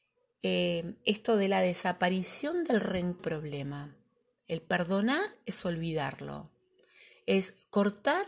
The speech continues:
con lo que sucedió, liberarse. Em, de esta manera,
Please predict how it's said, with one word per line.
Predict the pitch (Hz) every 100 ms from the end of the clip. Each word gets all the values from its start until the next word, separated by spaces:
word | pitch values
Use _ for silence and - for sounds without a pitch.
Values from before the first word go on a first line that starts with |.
| - _ - - _ _ -
con | 190 180
lo | 180
que | 175
sucedió, | 170 165 - 165 160 156 147 143 175 -
liberarse. | 170 165 175 175 160 151 143 - - 139 156 - _ _ _ _ _ _ _ _ _ - - - - - - - _ _ - - -
Em, | - 208 208 208 208 208 208 208 233 - _ _ _ _ _ _ _ _ _ _ _ _ _ _ _ _ _ -
de |
esta | 330 -
manera, | 330 214 180 185 175 160 165 196